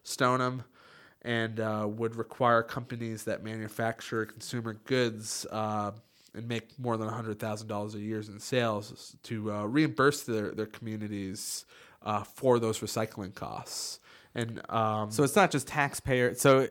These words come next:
Speaker 2: right now the model is, uh, it's just taxpayers paying the, the hundred thousand dollars a year or, or whatever, um, it costs to recycle. But this bill would, would have corporations that create the waste essentially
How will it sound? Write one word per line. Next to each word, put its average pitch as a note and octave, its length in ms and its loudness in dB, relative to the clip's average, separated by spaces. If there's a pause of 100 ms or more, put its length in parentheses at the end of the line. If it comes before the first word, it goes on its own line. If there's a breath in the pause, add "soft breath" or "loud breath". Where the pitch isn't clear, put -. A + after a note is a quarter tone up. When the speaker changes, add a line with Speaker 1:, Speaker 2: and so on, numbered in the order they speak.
(280)
Speaker 2:
right D#3+ 240 10
now D3+ 240 8
the C3 100 8
model B2+ 400 8
is, A#2 300 0
uh, A2+ 200 2
it's A2 140 -4
just - 160 2
taxpayers B2 560 0
paying A#2 540 -2
the, A#2 260 0
the A2+ 160 -4
hundred B2 260 2
thousand A#2+ 300 2
dollars A#2 260 0
a A#2+ 40 -4
year A#2 220 0
or, A2+ 140 0
or A2+ 140 -2
whatever, A#2 640 0
um, A2+ 240 0
it A2 120 -4
costs A2+ 360 0
to A#2 60 -6
recycle. A2+ 480 -4 (220 loud breath)
But A#2+ 140 4
this D3 160 6
bill B2+ 380 6
would, A#2+ 420 0 (360 soft breath)
would B2+ 120 4
have A#2 460 0
corporations B2+ 760 4
that A#2+ 220 -2
create C#3 400 0
the B2+ 80 4
waste A2+ 560 -4 (120)
essentially A2+ 720 -2